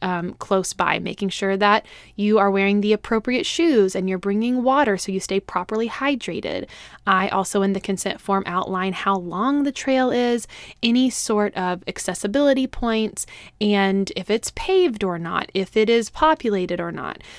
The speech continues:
So we cover kind of the physical wellness piece first in the consent form. The second piece of the consent form is this emotional piece, which is the acknowledgement that you are going to be out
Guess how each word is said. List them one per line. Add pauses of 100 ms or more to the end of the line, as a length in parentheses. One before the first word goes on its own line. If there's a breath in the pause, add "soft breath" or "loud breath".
So
we
cover
kind
of
the
physical
wellness
piece
first
in
the
consent
form. (460 soft breath)
The
second
piece
of
the
consent
form
is
this (100)
emotional
piece,
which
is
the
acknowledgement (420 loud breath)
that
you
are
going
to
be
out